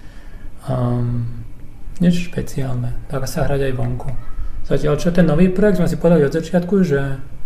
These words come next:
teraz už sa nebudeme obmedzovať. Teraz už vytvoríme to spôsobom, akým potrebujeme. Ak to znamená, že musí mať závesné body, tak tam budú a nájdeme riešenie.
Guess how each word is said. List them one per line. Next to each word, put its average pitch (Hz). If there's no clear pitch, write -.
teraz 180
už -
sa 143
nebudeme 135
obmedzovať. 127
Teraz 180
už -
vytvoríme 151
to 147
spôsobom, 147
akým 135
potrebujeme. 196
Ak 170
to 143
znamená, 143
že 135
musí 143
mať 147
závesné 143
body, 208
tak 208
tam 131
budú 120
a 139
nájdeme 135
riešenie. 123